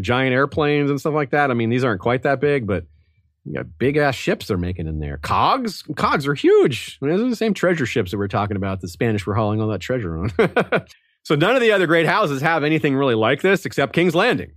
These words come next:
River Run has, like, some river galleys. We saw them chase <laughs> Jaime and Brienne, but that's, I mean, that's, that's small fries compared to this. Pike, of course, Iron, well, you're like, "Oh, the Ironborn have ships."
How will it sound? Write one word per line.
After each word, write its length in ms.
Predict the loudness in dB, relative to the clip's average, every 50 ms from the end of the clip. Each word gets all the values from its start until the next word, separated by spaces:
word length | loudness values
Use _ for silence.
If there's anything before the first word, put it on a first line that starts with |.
| -8 -2
River 260 | 2 2 4 4 4
Run 140 | 4 4 4
has, 120 | 4 2 2
like, 140 | 0 0 0
some 160 | 0 0 2
river 220 | 2 2 2 2 2
galleys. 340 | 2 2 2 2 0 0
We 60 | -2 -4
saw 200 | -2 0 0 0
them 120 | 0 0
chase 260 | 0 0 -2 -2 0 0
<laughs> 0 |
Jaime 260 | 0 0 2 2 0
and 80 | 0 0
Brienne, 400 | 0 0 0 2 2 0 0 0
but 100 | -2 -2
that's, 440 | -4 -6 -6 -8 -12 -18 -18 -20 -16 _ -6
I 40 |
mean, 100 | -4 -2
that's, 240 | -2 -4 -4 -6 -6
that's 180 | -6 -6 -6 -2
small 380 | 0 0 2 2 0 -2 _ _ -2
fries 280 | 0 2 2 0 0
compared 260 | -2 -4 -2 -2 -2
to 60 | 0 0
this. 260 | 0 -2 -2 -4 -8 -20 -20 -20 -18 -8
Pike, 440 | -2 0 0 0 0 -2 -8 -20 -20 _ -16 -8
of 60 | -2
course, 220 | 0 0 0 0
Iron, 300 | 0 0 0 0 0 -2
well, 80 | -2 -2
you're 100 | -2 -2
like, 140 | -2 -2 -2 -2
"Oh, 60 | -2
the 60 | 0 0
Ironborn 440 | 0 2 0 2 2 2 2 2
have 120 | 2 0 -2
ships." 380 | 0 0 0 0 -2 -4 -14